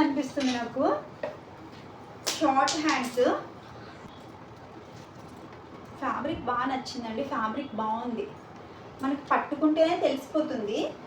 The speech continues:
క్వాలిటీ చాలా బాగుంది. మా పాప వేసుకున్న పిక్స్ కూడా నేను పక్కన యాడ్ చేస్తాను చూడండి. So,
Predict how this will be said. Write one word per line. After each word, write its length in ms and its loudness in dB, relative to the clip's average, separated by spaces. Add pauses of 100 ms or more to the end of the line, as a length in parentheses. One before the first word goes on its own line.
(1160)
క్వాలిటీ 360 2 (100)
చాలా 300 2
బాగుంది. 380 -6 (4000)
మా 60 4 (120)
పాప 220 4 (120)
వేసుకున్న 360 4 (100)
పిక్స్ 260 -6
కూడా 180 6
నేను 220 8
పక్కన 320 -2
యాడ్ 240 2
చేస్తాను 420 2
చూడండి. 400 2 (1700)
So, 80 4